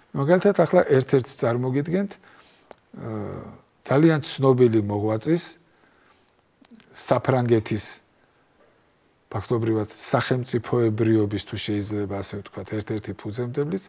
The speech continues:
კარლოს დიდის ცხოვრებიდან ნაწყვეტი, რომელიც ეინჰარდს ეკუთვნის. არის მერვე-მეცხრე საუკუნეების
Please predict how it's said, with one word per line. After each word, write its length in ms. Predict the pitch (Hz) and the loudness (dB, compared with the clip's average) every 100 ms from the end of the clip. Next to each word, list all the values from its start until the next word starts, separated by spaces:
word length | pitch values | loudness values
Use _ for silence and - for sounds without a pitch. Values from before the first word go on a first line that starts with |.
| _ - | _ -20
კარლოს 480 | - - 110 131 143 | -12 -6 -2 0 -2
დიდის 480 | 139 107 113 139 - _ _ _ _ _ _ | -2 -4 -4 -8 -10 _ _ _ _ _ _
ცხოვრებიდან 720 | - - 107 110 113 123 165 | -8 -2 0 0 -2 0 0
ნაწყვეტი, 580 | 151 107 107 - 123 185 190 - - _ - - _ - | 0 -4 -4 -4 -2 0 0 -4 -20 _ -20 -20 _ -6
რომელიც 680 | 123 117 131 170 180 - - - _ _ _ _ _ - - | -2 2 4 4 2 -8 -20 -20 _ _ _ _ _ -20 0
ეინჰარდს 640 | 120 127 120 - 160 - | 4 4 2 2 2 0
ეკუთვნის. 560 | 113 104 98 - - 95 | -2 -2 -4 -10 -14 -12
არის 240 | 117 123 160 | -6 -2 0
მერვე-მეცხრე 640 | 120 123 156 110 - 131 | 0 2 0 -2 -4 -6
საუკუნეების 840 | - 101 95 - 101 104 110 139 | -6 -6 -8 -8 -8 -8 -6 -8